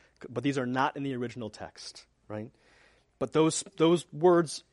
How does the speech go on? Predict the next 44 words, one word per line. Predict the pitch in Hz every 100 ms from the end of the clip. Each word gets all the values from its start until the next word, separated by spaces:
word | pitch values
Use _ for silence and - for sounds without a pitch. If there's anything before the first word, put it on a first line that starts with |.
| -
are | 156 196 175
in | 175
the | 151
Book | 170
of | 160
Mormon | 156 170 175 131
where | 110
he | 123
quotes | 110 139 139 117
it | 117
from | 113
the, |
<laughs> | 117
from | -
the | 127
King | - 127
James | 123 113
Bible. | 107 98 92 85 _ _ _ _ _
So, | - 143 127 123 120 - _
um, | 120 113 104 104 _ _ _ _ - _ _ _ _ -
but | 135
those, | 151 151 156 _ _ _ - - _ -
so | -
the | 135
idea | 135 190 190
that, | 156 - 120
that | 123
he, | 170 165
he, | 127 180
why | 151 143 180
are | 190
there | 180
words | 160 143 143 139 135 - - _ _
that | 151
were | 135
not | 127 139 165 -
in | 147 151
the | 139
original | 143 139 131
Bible | 113 113 117
but | 117 -
are | 127 147 143
in |
specific, | 135 - - 131 131